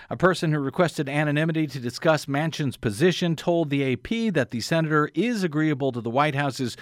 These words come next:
new approach on the tax proposals. That became necessary because Senator Sinema, who used to call for increased taxes on the wealthy and who voted against the Trump G O P tax cuts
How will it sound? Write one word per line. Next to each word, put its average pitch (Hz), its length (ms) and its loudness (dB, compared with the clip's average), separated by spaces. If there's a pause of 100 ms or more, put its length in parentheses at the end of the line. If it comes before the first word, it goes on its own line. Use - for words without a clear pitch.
(160)
new 143 300 6
approach 226 520 -2
on 127 180 4
the 104 80 0
tax - 380 -6
proposals. 104 680 0 (1040)
That 180 280 6
became 147 360 0
necessary 120 600 0
because 131 560 2
Senator 107 500 0
Sinema, 196 600 2 (580)
who 139 100 2
used 151 360 4
to 208 60 -10
call 151 300 6
for 127 300 -2
increased 131 680 -4
taxes 123 460 -4
on 117 100 2
the 104 80 0
wealthy 139 420 2
and 113 160 0
who 117 100 0
voted 120 360 0
against 127 680 0
the 117 140 -4
Trump - 420 -2
G 127 200 -2
O 113 80 0
P 107 200 -6
tax 202 440 -2
cuts 123 460 0